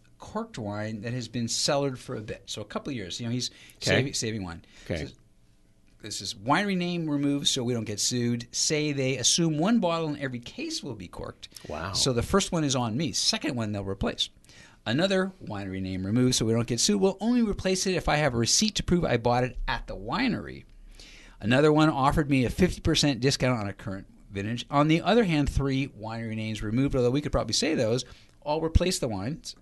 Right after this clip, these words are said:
Speaker 1: and sight unseen with a current release. So what Kurt asks is,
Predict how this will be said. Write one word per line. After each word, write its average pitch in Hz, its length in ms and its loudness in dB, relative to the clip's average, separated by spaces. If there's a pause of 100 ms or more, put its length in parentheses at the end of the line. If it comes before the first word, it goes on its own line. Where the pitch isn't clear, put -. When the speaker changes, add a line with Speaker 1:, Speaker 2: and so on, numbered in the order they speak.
Speaker 1:
and 110 200 -8
sight 107 340 -2
unseen 120 380 -2
with 143 100 -4
a 135 60 -6
current - 280 -14
release. 147 320 -10 (640)
So 143 240 0
what 131 160 -10
Kurt 190 320 -6
asks 131 500 0
is, 131 540 4